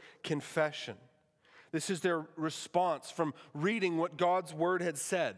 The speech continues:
What started in chapter eight and has resulted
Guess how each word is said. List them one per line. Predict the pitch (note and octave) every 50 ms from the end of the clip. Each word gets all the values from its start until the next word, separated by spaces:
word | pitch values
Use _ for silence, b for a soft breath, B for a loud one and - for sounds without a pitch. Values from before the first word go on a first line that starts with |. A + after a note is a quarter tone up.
| - C3+ D3
What | C3+ D#3 D#3+
started | - - - F#3 G3+ G3+ G#3 F#3+
in | F#3+ F#3 F3
chapter | - - G3 F#3 F3 - - E3+ E3 -
eight | F3+ F3 E3+ E3 - - B B B B B B -
and | D#3
has | E3+ F3 D3+ D#3
resulted | D#3+ D3+ C#3+ F3 F3 F#3+ F3+ - - F3+ D3+ C3